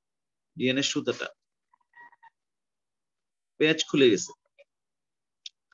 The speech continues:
এই সুতাটা five to three, এই সুতাটা three to five। এখন আমি তো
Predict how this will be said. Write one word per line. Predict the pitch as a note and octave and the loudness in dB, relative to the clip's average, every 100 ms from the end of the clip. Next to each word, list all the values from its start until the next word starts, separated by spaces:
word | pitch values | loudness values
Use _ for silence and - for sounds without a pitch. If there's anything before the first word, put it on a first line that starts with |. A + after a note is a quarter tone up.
| _ _ _ | _ _ _
এই | C#3+ | -2
সুতাটা | E3 E3 F3+ F3+ | 0 0 0 0
five | D#3 C3 - | 0 -2 -2
to | F#3 A#3 B3 _ _ _ | -6 -6 -10 _ _ _
three, | - A#2+ F2+ - _ _ F#3+ - _ _ _ _ - | -6 -4 -4 -10 _ _ -20 -20 _ _ _ _ -8
এই | C3+ C3+ | -6 -4
সুতাটা | D3+ D#3+ E3+ F3+ - | -6 -4 -4 -6 -6
three | C3+ C#3 - | -6 -4 -2
to | G3+ C#4+ _ _ _ _ - | -4 -4 _ _ _ _ -6
five। | G2+ E2+ - _ _ _ _ - | -4 -4 -8 _ _ _ _ -8
এখন | C#3+ D#3+ | -2 0
আমি | |
তো | E3+ | 0